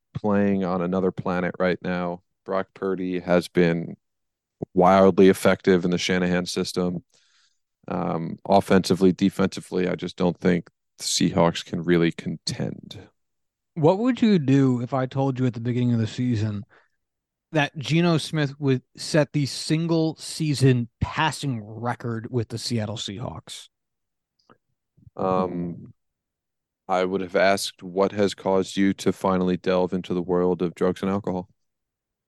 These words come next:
Speaker 2: I had to, when I saw that, I had to look up Russell Wilson's stats page 'cause I refused to believe there wasn't a season where he threw over forty-three hundred yards. 'Cause Geno Smith, it's not like he threw five thousand yards this year. He threw forty-two hundred eighty-two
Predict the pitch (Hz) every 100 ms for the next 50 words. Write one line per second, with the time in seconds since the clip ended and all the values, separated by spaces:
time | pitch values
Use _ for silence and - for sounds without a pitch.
0 | _ _ _ _ _ _ _ _ - 247
1 | 294 359 285 226 202 262 233 - 233 247
2 | 262 214 226 240 247 226 190 160 196 208
3 | - 196 175 170 175 180 165 160 - 147
4 | - 202 247 - 170 143 123 - 156 185
5 | 180 - _ - 190 240 285 302 302 -
6 | - - 214 208 208 226 247 208 147 123
7 | 151 175 175 _ _ 170 160 202 208 202
8 | 165 - 190 175 165 151 151 160 151 131
9 | _ _ _ 160 165 160 147 143 - _
10 | _ _ _ - 165 165 165 - 165 160
11 | - 151 147 147 131 135 175 127 107 110
12 | - 165 160 151 285 254 254 196 175 190
13 | 170 143 151 135 151 127 143 117 110 117
14 | 185 220 117 - 110 131 151 127 - 156
15 | 156 160 139 120 135 120 120 113 - 117